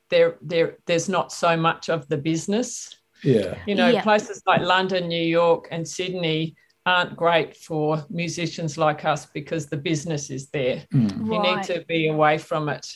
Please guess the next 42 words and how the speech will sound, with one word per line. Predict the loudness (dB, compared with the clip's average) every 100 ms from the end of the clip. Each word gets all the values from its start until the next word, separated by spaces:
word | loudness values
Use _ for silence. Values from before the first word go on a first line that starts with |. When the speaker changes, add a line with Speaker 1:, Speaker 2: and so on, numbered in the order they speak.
| -18
Speaker 1:
so | -2 2
that | 2 4
they | 2
can | 2 -4
feel | -2 0 4
like | 4 4
they've | 0 0
found | 0 0 0 -4 -4
you | -6
somewhere | 0 0 0 -2 -2
in | -2 -4
some | 0 0 0
obscure | -4 -6 -4 0
<laughs> | 2 4
place | 2 2 0 4
or, | 6 6
you | 6
know, | 4 2 -4 -4 0
I | 4 4
don't | 4
know | 4 4
what, | 4 4
why, | 2 4 4 2
but | -2 -4
it | -6
just | -4 -4 0
always | 0 0 -2
seems | -4 -4 -6
to | -10
be | -4 -2
a | -4
thing, | -4 -4 -2 -4 -4
and | -4 -4
that's | -6 -4
why | -4
we | -2
didn't | -2 -4 -2
want | -4
to | -2
go | -4
to | -4
Sydney. | -6 -8 -6 -6 -6